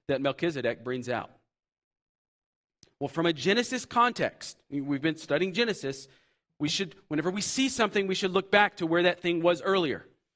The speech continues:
All right? So we have only seen bread and wine once each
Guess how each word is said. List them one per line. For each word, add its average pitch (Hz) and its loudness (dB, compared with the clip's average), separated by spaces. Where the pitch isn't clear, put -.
All 143 0
right? 175 4
So 175 -2
we 185 4
have 190 6
only 226 2
seen 240 0
bread 190 4
and 185 0
wine 185 2
once 185 2
each - 0